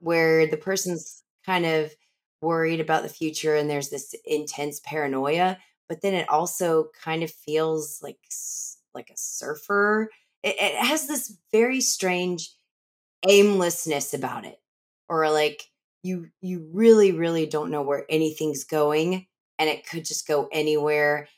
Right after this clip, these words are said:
and it kinda takes its time, and you're just c-, introduced to these eccentric characters who may or may not be, be dangerous. And,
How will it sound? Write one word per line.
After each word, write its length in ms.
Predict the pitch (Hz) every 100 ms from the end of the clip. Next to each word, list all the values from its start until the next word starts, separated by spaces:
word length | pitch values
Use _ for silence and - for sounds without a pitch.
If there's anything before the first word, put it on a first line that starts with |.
| _
and 80 | 160
it 80 | 165
kinda 220 | - 202
takes 380 | 196 180 170 -
its 240 | - -
time, 680 | - - 143 147 170 202 233 _ _ _ _ _ -
and 200 | 180 170
you're 140 | 170
just 300 | 165 185 -
c-, 120 | - - _ -
introduced 600 | 185 185 165 185 190 -
to 60 | 165
these 320 | 156 147 - _ _ _ _ _ _
eccentric 920 | 160 - - - 175 185 208 208 - _ _ _ _ _
characters 640 | - 175 175 180 190 180 175
who 140 | 160
may 240 | 147 151 160
or 80 | 156
may 180 | 156 147
not 260 | 147 147
be, 220 | 156 151 _ _ _ -
be 420 | 151 147 147 131
dangerous. 920 | - 139 151 175 185 202 214 - - _ _ _ _ _ _
And, 440 | 175 175 165 160